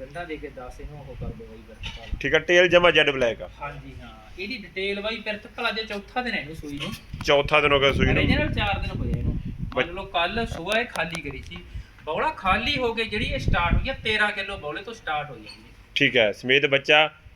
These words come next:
Speaker 2: ਛੇ
Speaker 1: ਹਾਂਜੀ।
Speaker 2: ਲੀਟਰ ਤੋਂ ਬਾਹਰ ਮਿਲਣ ਵਾਲਾ ਇਸ ਵਕਤ
Speaker 1: ਵੀਰੇ
Speaker 2: ਹਾਜ਼ਰ।
Speaker 1: ਜਿਹੜਾ ਮਰਜ਼ੀ ਪਾਣੀ ਚਾਰ ਟਾਈਮ ਚੋਲੇ, ਹੁਣ ਤੇਰਾਂ ਲੀਟਰ ਬੌਲਾ ਜੇ ਥੱਲੇ ਦੁੱਧ ਦੇ, ਜਿਹੜੇ ਮੌਸਮ ਦੇ ਹਿਸਾਬ ਨਾਲ ਇਹਨੇ ਜ਼ਿਆਦਾ ਦੇਣਾ ਤਾਂ ਸੋਲਾਂ ਸਤਾਰਾਂ ਕਿਲੋ, ਜੇ ਸਰਦੀ ਹੁੰਦੀ ਫਿਰ ਇਹਨੇ ਵੀਹ plus ਚੱਲਣਾ ਸੀਗਾ ਝੋਟੀ।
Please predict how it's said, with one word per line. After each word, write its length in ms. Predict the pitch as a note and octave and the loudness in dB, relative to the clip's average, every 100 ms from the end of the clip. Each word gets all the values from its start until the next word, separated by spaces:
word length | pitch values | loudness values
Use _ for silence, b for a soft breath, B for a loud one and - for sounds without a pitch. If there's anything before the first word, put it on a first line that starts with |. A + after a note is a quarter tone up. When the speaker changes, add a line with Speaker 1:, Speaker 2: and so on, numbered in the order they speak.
| - - - - | -20 -16 -4 4
Speaker 2:
ਛੇ 120 | D#3+ | 6
Speaker 1:
ਹਾਂਜੀ। 120 | F3 | 6
Speaker 2:
ਲੀਟਰ 200 | E3+ D#3+ | 4 4
ਤੋਂ 100 | E3 | 6
ਬਾਹਰ 200 | D#3+ F#3+ | 8 8
ਮਿਲਣ 280 | E3+ D3+ D3+ | 8 6 6
ਵਾਲਾ 200 | D#3+ D#3 | 8 8
ਇਸ 100 | D3 | 8
ਵਕਤ 160 | D3+ | 4
Speaker 1:
ਵੀਰੇ 160 | D3 D3+ | 4 6
Speaker 2:
ਹਾਜ਼ਰ। 160 | C3+ B2+ | 6 4
Speaker 1:
ਜਿਹੜਾ 200 | - E3 | 0 -4
ਮਰਜ਼ੀ 220 | E3 C#3+ D#3 | -8 -10 -12
ਪਾਣੀ 200 | F3 F3+ | -12 -12
ਚਾਰ 340 | F3 E3 E3 | -4 -2 0
ਟਾਈਮ 180 | E3 D3+ | -2 -6
ਚੋਲੇ, 260 | C#3+ C#3 F#3+ | -10 -10 -10
ਹੁਣ 220 | D3+ F#3+ | -8 -10
ਤੇਰਾਂ 360 | - F#3+ G3 G3+ | -6 -4 -2 -2
ਲੀਟਰ 280 | F#3+ - F3 | -4 -8 -8
ਬੌਲਾ 300 | D3+ E3+ - | -6 -4 -6
ਜੇ 100 | C#3+ D3 | -8 -12
ਥੱਲੇ 340 | D#3 F3 E3 D3+ | -8 -8 -6 -8
ਦੁੱਧ 200 | F3 F3+ | -8 -6
ਦੇ, 160 | A3 | -6
ਜਿਹੜੇ 280 | G#3+ F3+ G3 | -4 -6 -6
ਮੌਸਮ 420 | G3 E3 D#3+ G3+ | -8 -10 -10 -10
ਦੇ 80 | G#3+ | -8
ਹਿਸਾਬ 360 | G#3 G#3+ G#3 - | -4 -2 -2 -2
ਨਾਲ 100 | F#3+ | -4
ਇਹਨੇ 220 | A3+ A3 | -4 -6
ਜ਼ਿਆਦਾ 320 | D#3+ D3 D#3+ E3 | -6 -4 -4 -6
ਦੇਣਾ 240 | F3 E3+ | -6 -8
ਤਾਂ 200 | F3+ F3 | -8 -12
ਸੋਲਾਂ 380 | - C#3 D3+ D#3+ | -14 -14 -12 -10
ਸਤਾਰਾਂ 320 | - D#3+ C#3 | -10 -8 -8
ਕਿਲੋ, 280 | - F#3 F3+ | -10 -10 -10
ਜੇ 220 | F#3+ G3+ - - | -8 -10 -12 -8
ਸਰਦੀ 320 | E3 D#3 F3+ F#3+ | -4 -4 -4 -8
ਹੁੰਦੀ 200 | G#3 F#3 | -8 -8
ਫਿਰ 160 | F3 | -4
ਇਹਨੇ 180 | F#3 A#3+ | -2 -4
ਵੀਹ 140 | - G#3+ | -6 -10
plus 320 | G#3+ G3+ - | -6 -6 -6
ਚੱਲਣਾ 260 | A#2+ A#2 A#2 | -14 -12 -18
ਸੀਗਾ 240 | - C3+ | -18 -18
ਝੋਟੀ। 280 | C#3 - | -16 -16